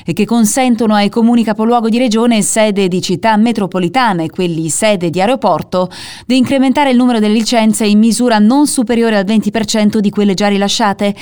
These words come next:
con un concorso straordinario con procedura accelerata. L'antitrust aveva richiamato Roma, Milano e Napoli per il numero inadeguato di taxi.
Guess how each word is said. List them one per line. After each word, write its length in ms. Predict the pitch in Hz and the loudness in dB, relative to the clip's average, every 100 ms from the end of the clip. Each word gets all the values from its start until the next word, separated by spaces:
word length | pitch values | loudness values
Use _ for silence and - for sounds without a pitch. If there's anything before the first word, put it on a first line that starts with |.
| - - - | -12 -16 -4
con 140 | 247 | 0
un 180 | 247 240 | 2 2
concorso 640 | 233 277 247 285 233 - 185 | 0 0 0 0 -2 -2 -4
straordinario 880 | - 254 240 226 240 196 170 170 180 | -2 0 0 0 0 2 0 0 -2
con 240 | 196 196 | 0 -2
procedura 540 | 190 277 208 185 160 160 | 0 -2 -2 -2 -2 -4
accelerata. 720 | - 175 175 175 170 185 180 - - - _ | -2 -2 0 0 0 0 -2 -8 -20 -20 _
L'antitrust 640 | 226 233 269 262 240 233 | -2 0 0 0 0 0
aveva 400 | 233 214 185 180 | 0 0 0 0
richiamato 600 | 185 196 208 233 214 190 | 0 -2 0 0 0 -2
Roma, 380 | 190 277 196 160 | 0 2 2 0
Milano 400 | 170 220 220 247 | 0 0 0 2
e 40 | |
Napoli 480 | 240 170 139 175 180 | 2 0 -2 -2 -2
per 120 | 196 | 0
il 80 | 196 | 0
numero 360 | 220 233 190 - | 2 2 0 0
inadeguato 760 | 262 262 226 233 196 143 135 | 2 2 2 0 0 -2 -2
di 120 | 196 226 | -2 0
taxi. 580 | 240 - - 160 143 | -4 -4 -6 -4 -6